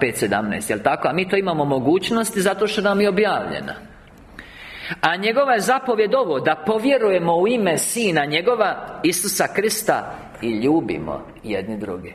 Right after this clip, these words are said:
Da imamo istinsku vjeru i vjeru djelotvornu kroz ljubav.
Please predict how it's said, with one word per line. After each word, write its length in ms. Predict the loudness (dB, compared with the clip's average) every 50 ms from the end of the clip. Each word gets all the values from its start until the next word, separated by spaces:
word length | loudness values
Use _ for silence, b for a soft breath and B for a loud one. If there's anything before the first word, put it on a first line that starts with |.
| -10 -4
Da 100 | -2 -2
imamo 460 | 0 0 0 0 -2 -4 -4 -6 -4
istinsku 840 | -2 0 0 0 -2 -4 -4 -4 -4 -4 -2 -4 -6 -2 0 0 0
vjeru 420 | 2 2 0 2 2 2 2 2 0 -4 -10 -12 -14 -16 -18 -20 -20 -20 -20 -20 -20 -20 -20 -20 -20 -10 _
i 120 | -2 -2 0
vjeru 320 | 2 2 2 2 2 2
djelotvornu 720 | 2 2 0 2 2 0 0 0 -2 -2 -2 -2 -4 -6
kroz 320 | -6 -4 -4 -4 -4 -6 -6
ljubav. 460 | -4 -2 -2 -2 -2 -2 -4 -6